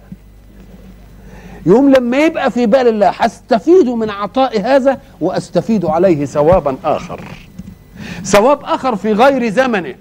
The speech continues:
هيجي لي في زمن تاني. ولذلك ربنا لما يجي يقول: "الحمد لله الذي له ما في السماوات وما في الأرض وله الحمد في الآخرة".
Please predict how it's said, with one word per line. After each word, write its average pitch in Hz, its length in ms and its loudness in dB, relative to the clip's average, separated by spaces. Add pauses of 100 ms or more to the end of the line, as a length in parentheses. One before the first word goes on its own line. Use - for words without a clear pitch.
(720)
هيجي 151 280 -4
لي 226 100 2
في 170 100 -2
زمن 208 380 0
تاني. 254 320 0 (1400)
ولذلك 170 640 2
ربنا 190 400 -2
لما 202 260 2
يجي 233 100 4
يقول: 226 200 0
"الحمد 202 440 0
لله 190 400 2
الذي 202 320 0
له 190 220 4
ما 214 180 2
في - 80 -4
السماوات 185 640 2
وما 175 200 2
في 165 60 -4
الأرض 196 180 0
وله 185 280 2
الحمد 180 380 -4
في 147 100 -6
الآخرة". 143 480 0